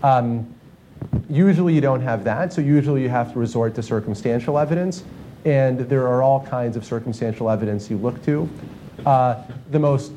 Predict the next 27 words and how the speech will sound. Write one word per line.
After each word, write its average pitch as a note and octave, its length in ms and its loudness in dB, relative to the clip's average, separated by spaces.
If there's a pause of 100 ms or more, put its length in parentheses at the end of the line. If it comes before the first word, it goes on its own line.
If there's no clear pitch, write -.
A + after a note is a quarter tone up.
(260)
famous F3 460 -2
of E3+ 140 -6
the F3 60 -2
kinds E3 440 0
of C#3+ 80 -6
circumstantial D3+ 640 0
evidence E3 460 0
is C3+ 220 0
the B2 100 2
shape B2+ 340 0
of A2 100 -2
the A2+ 60 -4
district. A#2+ 640 -4
So, A#2+ 480 2 (280)
you D3 60 -2
know, B2 140 4
if B2 80 -4
you C3+ 60 0
have A#2 40 -4
this A#2 160 -6
serpentine, C3 1080 0
bizarre-looking B2 880 0
district, F#3+ 640 -2 (440)
maybe E3 400 4
you C#3+ 140 0
can C#3+ 280 0
infer C3 680 0